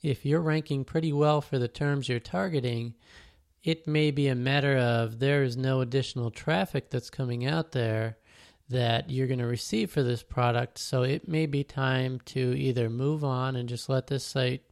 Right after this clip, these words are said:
percolate for a bit. You can continue to create comments and get backlinks to your site and things like that.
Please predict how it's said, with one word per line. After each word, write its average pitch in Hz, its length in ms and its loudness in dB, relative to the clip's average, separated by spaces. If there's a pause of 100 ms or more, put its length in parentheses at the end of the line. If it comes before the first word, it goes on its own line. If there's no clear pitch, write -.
(160)
percolate 127 480 0
for 131 180 -2
a 123 60 0
bit. 127 340 -2
You 131 100 -4
can 127 180 -4
continue 131 580 -2
to 120 500 -2
create 127 320 -2
comments 123 640 -4
and 117 160 -4
get 120 220 -6
backlinks 123 500 -2
to - 120 -8
your 127 80 -4
site 131 280 -4
and 120 140 -8
things 127 240 -4
like 123 220 -4
that. 127 340 -4